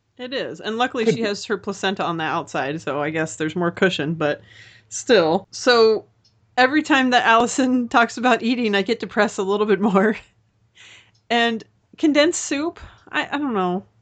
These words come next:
Speaker 1: <laughs> What, what are your thoughts on her condensed soup eating?
Speaker 2: She eats weird shit, so I can't,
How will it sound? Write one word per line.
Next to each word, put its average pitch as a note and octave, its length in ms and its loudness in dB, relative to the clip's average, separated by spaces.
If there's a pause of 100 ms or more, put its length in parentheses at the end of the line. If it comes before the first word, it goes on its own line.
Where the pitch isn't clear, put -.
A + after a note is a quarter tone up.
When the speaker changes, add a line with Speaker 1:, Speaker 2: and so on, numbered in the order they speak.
Speaker 1:
<laughs> D#4+ 220 0 (180)
What, C4 220 0
what B3+ 140 0
are - 20 0
your G#3+ 140 4
thoughts F#3+ 280 2
on F#3 140 2
her F3 160 -2
condensed F3+ 460 -6
soup F3+ 240 -2
eating? E3 360 -4 (220)
Speaker 2:
She - 220 -2
eats F#3 280 -2
weird B2+ 320 2
shit, - 440 0 (140)
so A2+ 260 4
I A2 120 6
can't, A2+ 460 0